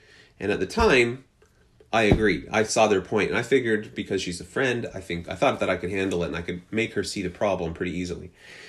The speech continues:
Well, I was wrong. I was very wrong.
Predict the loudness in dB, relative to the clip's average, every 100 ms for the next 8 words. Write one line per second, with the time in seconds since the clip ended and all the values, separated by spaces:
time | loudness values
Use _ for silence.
0 | -20 -20 -8 2 4 6 4 2 0 -2
1 | -4 -12 _ _ _ _ _ _ _ _
2 | _ _ _ _ _ _ _ _ _ _
3 | _ -4 -2 0 0 0 -4 -12 -16